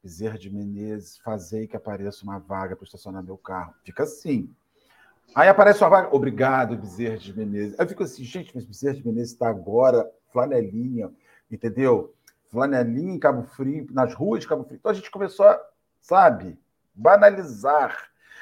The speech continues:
A gente ora quando tem um engarrafamento, pra pedindo a Deus que tire aquele carro, que eu tenho pressa. A gente ora, a gente ora porque tá chovendo, a gente ora porque tá fazendo sol, a gente ora para as intempéries.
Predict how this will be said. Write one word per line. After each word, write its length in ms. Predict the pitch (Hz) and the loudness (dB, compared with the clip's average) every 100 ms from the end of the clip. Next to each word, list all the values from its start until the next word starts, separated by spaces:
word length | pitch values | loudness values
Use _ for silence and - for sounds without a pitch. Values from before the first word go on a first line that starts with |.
| - 151 | 0 4
A 100 | 160 | 4
gente 360 | 180 - 180 | 2 -10 -4
ora 480 | 170 170 175 175 160 | 0 4 6 6 4
quando 260 | 156 151 147 | 0 -2 -2
tem 140 | 151 | 0
um 60 | 143 | 0
engarrafamento, 1300 | 139 127 123 - 127 117 98 - 123 127 127 120 120 | 0 0 -2 -2 -4 -4 -10 -8 -4 -2 -4 -6 -12
pra 140 | 120 | -12
pedindo 400 | - 117 120 113 | -12 -12 -8 -6
a 20 | 226 | -6
Deus 300 | - 113 - | -6 -14 -14
que 100 | _ | _
tire 240 | 113 107 | -18 -18
aquele 240 | - 104 | -18 -20
carro, 360 | - 113 113 110 | -14 -10 -8 -10
que 60 | 113 | -12
eu 40 | |
tenho 180 | 110 113 | -14 -14
pressa. 720 | - 120 113 104 - 117 120 _ _ - - - | -8 -6 -4 -6 -10 -12 -12 _ _ -20 -12 -4
A 100 | 131 | -2
gente 420 | 120 151 - 151 | -4 -12 -10 -4
ora, 680 | 139 147 151 147 143 143 - - - _ 127 127 _ - | 0 4 4 4 0 -2 -6 -16 -20 _ -10 -10 _ -12
a 60 | |
gente 340 | 120 139 - 151 | -10 -12 -10 -2
ora 380 | 147 156 156 147 | 4 4 4 0
porque 540 | - 143 - 135 135 | -6 -14 -12 -8 -8
tá 180 | 135 131 | -6 -8
chovendo, 680 | - 127 - 131 139 135 135 | -8 -16 -6 -4 -2 -4 -6
a 40 | |
gente 300 | 117 120 - | -10 -14 -8
ora 260 | 120 123 120 | -4 -2 -4
porque 180 | - 113 | -10 -16
tá 120 | 113 | -14
fazendo 360 | 117 107 107 _ | -14 -14 -18 _
sol, 640 | _ _ 110 117 107 104 - - - - | _ _ -6 -4 -4 -8 -14 -20 -20 -18
a 120 | 110 101 | -14 -14
gente 400 | 110 107 - 113 | -14 -20 -12 -4
ora 320 | 113 120 117 | 0 2 0
para 200 | 117 113 | -4 -6
as 100 | 113 | -8
intempéries. 800 | 110 113 - 110 110 107 104 | -10 -12 -10 -10 -8 -10 -16